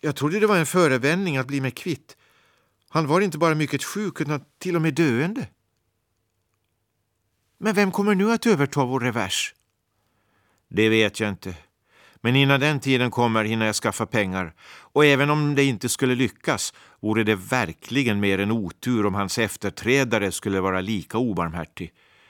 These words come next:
Vi kan sova med lätt hjärta i natt, Caroline."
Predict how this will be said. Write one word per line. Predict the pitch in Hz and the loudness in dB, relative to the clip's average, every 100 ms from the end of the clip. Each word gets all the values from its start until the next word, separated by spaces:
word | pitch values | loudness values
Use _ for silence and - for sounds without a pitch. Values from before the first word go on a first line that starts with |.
| _ _ _ _ _ _ | _ _ _ _ _ _
Vi | 147 | -2
kan | 151 143 | 2 2
sova | - 131 113 | 4 4 4
med | 113 110 | 2 0
lätt | 107 - | -2 -2
hjärta | 104 85 - 90 | -4 -4 -8 -8
i | |
natt, | 80 73 - - _ - | -8 -10 -14 -20 _ -14
Caroline." | 87 80 78 71 73 | -10 -8 -8 -10 -18